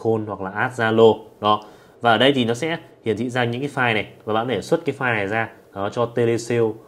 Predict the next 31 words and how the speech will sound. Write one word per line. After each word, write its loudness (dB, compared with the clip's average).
hoặc -12
cho, -4
ờ, -6
đội, -4
ờ, -10
hỗ -6
trợ -2
tư -4
vấn -2
khách -10
hàng 0
của -12
chúng -8
ta. 0
Ok -6
chưa? 4
Đấy, -2
không 0
chỉ 4
quét 8
được 4
những -2
bài 0
quảng -4
cáo 0
nhé, -2
quét 2
được 0
cả 0
những -8
cái -2